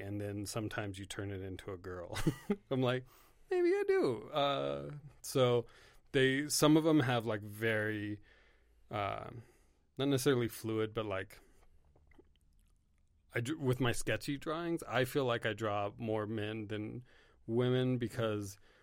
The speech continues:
when I draw women, they're, like, really rough and sketchy, and, like, I think lots of ladies don't like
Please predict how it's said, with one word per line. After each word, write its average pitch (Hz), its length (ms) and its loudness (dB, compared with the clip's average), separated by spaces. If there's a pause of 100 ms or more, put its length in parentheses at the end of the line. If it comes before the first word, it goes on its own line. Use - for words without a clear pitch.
(100)
when 113 100 -2
I 110 80 0
draw 107 240 0
women, 110 400 -2
they're, 101 220 -2
like, 98 180 -6 (220)
really 104 300 -4
rough 98 360 -4
and 101 200 -6
sketchy, 107 460 -6
and, 98 120 -6
like, 98 280 -8
I 117 80 -10
think 101 260 -8 (300)
lots 95 280 -8
of 101 60 -8
ladies 98 300 -8
don't 113 240 -12
like - 380 -12